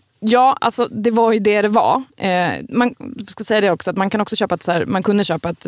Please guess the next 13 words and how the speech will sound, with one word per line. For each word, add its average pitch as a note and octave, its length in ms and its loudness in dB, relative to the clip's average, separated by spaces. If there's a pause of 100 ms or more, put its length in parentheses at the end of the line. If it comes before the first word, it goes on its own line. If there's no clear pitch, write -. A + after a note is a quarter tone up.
tilläggskort F#3+ 680 0
för F3+ 120 -4
hundrafemtiotusen F3 640 -2
dollar, C#3+ 380 0
så - 120 -6
att F3+ 60 -4
man F3+ 280 -2
då E3+ 240 2
varje F3+ 200 2
gång E3 160 -2
man E3+ 80 0
reser D#3 280 -2
får D#3+ 160 -6